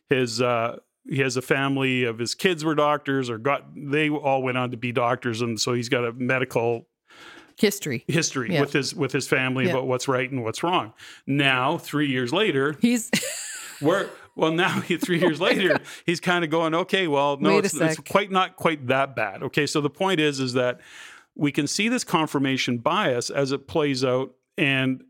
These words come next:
Speaker 1: it was really in our face the past three years. It's always been there in different ways, but this, because it was a global issue and is certainly, you know, in our face every single day. And we,
Speaker 2: Currently.
Speaker 1: and we know families that have been broken apart,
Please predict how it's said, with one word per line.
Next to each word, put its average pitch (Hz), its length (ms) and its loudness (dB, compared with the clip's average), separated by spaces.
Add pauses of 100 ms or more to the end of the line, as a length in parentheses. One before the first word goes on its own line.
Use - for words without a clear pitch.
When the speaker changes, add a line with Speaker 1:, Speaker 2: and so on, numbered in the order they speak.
Speaker 1:
it 156 80 2
was 131 260 0
really 151 360 2
in 131 60 0
our 123 100 -2
face 123 260 0
the - 100 -6
past 117 360 -2
three 143 200 -2
years. 120 360 -2
It's 170 140 -4
always 180 440 0
been 131 240 0
there 127 180 0
in 127 360 -2
different 131 340 -2
ways, 135 300 0
but 120 160 -6
this, 131 180 -2
because 123 380 -4
it 127 80 -4
was 113 100 -4
a 117 60 -4
global 120 480 0
issue 117 360 -2 (440)
and 127 160 0
is 120 100 -2
certainly, 127 840 0 (100)
you 127 100 0
know, 113 200 0 (540)
in 160 160 2
our 135 140 2
face 135 380 0
every 120 400 -2
single 117 420 -2
day. 123 360 0 (640)
And 196 160 4
we, 170 100 4
Speaker 2:
Currently. 165 120 2
Speaker 1:
and 156 140 2
we 170 180 2
know 131 320 2
families 120 560 0
that 117 80 -2
have 110 100 -2
been 110 160 -4
broken 120 300 0
apart, 113 420 0